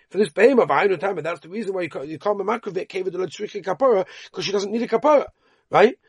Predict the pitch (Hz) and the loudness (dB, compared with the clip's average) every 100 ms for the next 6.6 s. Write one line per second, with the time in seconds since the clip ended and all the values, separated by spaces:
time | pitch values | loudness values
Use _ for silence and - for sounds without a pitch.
0 | _ - 175 190 175 151 - 175 160 - | _ -4 -2 -2 -6 -8 -2 -2 -2 -2
1 | 165 160 147 147 135 135 147 139 156 113 | -2 -2 -12 -14 -6 -6 -6 -14 -10 -10
2 | - 151 170 262 311 - _ _ 147 127 | -8 -6 -2 2 2 2 _ _ -12 -8
3 | 170 170 175 214 170 180 165 190 180 175 | -4 -2 -2 -4 -2 -2 -2 -4 -4 -6
4 | 139 135 135 160 151 180 202 220 220 285 | -8 -10 -10 -12 -8 -8 -2 -2 0 2
5 | 349 214 - 110 110 - - _ _ - | 2 2 -2 -6 -8 -12 -18 _ _ -10
6 | 180 185 226 285 202 202 | -8 -8 -4 0 2 2